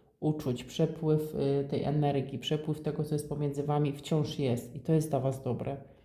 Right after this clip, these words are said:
I to jest dla was to uwolnienie, czyli ża-, żadnego muru,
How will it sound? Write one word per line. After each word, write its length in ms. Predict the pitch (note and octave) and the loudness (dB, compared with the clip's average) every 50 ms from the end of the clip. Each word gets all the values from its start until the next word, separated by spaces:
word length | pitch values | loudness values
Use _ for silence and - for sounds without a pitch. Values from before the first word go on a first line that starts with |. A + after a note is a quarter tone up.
| _ _ - | _ _ -10
I 60 | C#3 | 0
to 100 | - E3 | 4 4
jest 140 | E3+ E3+ E3+ | 4 6 6
dla 100 | D#3 C#3 | 4 4
was 200 | C3+ C3 - - | 4 2 2 0
to 100 | D3+ - | 0 0
uwolnienie, 640 | C3+ C#3 C#3+ C#3+ C#3 C#3+ C#3+ C#3 C3+ B2+ B2 A#2+ | 2 2 2 2 2 4 4 2 4 2 2 0
czyli 340 | B2 - C3+ C#3 C#3 C#3+ C#3 - - - - - _ | -2 -4 -4 -2 -2 -4 -4 -10 -16 -18 -20 -14 _
ża-, 420 | - C#3 C#3+ D3+ D3+ - - - - - - - - - | -6 2 4 4 4 4 0 -6 -8 -8 -10 -12 -8 -4
żadnego 480 | C3+ C3+ D#3+ D3 D#3+ E3 E3 D#3+ D#3+ D#3 | 0 2 4 6 6 6 6 6 6 8
muru, 440 | D#3 D#3 D3+ D3 C#3 C3 C3+ - | 8 8 6 6 4 2 0 -4